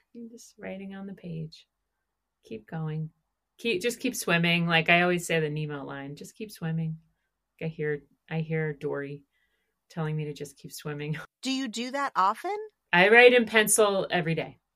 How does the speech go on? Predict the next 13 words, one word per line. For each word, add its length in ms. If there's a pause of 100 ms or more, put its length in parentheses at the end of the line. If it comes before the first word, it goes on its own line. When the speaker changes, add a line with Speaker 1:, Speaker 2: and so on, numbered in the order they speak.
(440)
Speaker 1:
Every 220
day. 80
Speaker 2:
Fascinating. 720 (280)
Speaker 1:
Mm-hmm. 460 (560)
Yeah, 160
I 40
love 180
it. 60
I 60
love 160
a 40
sharp 320
pencil. 540